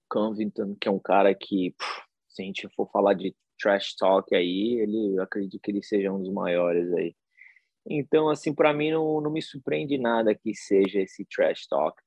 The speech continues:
Uma também que eu acredito que a gente tá numa era que, né, é, aquela parada de porrada na rua, esse negócio acabou, a gente sabe muito bem disso daí. Então, a galera usa, né, a boca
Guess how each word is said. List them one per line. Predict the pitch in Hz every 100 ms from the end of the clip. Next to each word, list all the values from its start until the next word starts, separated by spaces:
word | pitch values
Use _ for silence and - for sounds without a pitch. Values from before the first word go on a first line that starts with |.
| -
Uma | 135 139
também | 131 131
que | -
eu | 131
acredito | 123 107 -
que | -
a |
gente | 127 -
tá | 120
numa | 120 120 110
era | 98 104 107 101 -
que, | - 98 92 90
né, | 92 92 _ _ _ _ _ _ -
é, | 87 87 82
aquela | 78 -
parada | - 101 92 90
de | 87 - _ _ - 85 -
porrada | 104 98 92 107 101 90
na | 92
rua, | 104 123
esse | 139
negócio | 131 143
acabou, | - 143 95 92
a |
gente | 92 -
sabe | 98
muito | 95 95
bem | 107 98
disso | -
daí. | 107 92 85 -
Então, | 110 - 147 147
a | 139
galera | 135 135 139 135
usa, | 127 135 123 127 127 113 98 _ -
né, | 101 107 - _ _ _ _ _
a | - 92
boca | 90 95 110 104 - 80 78 80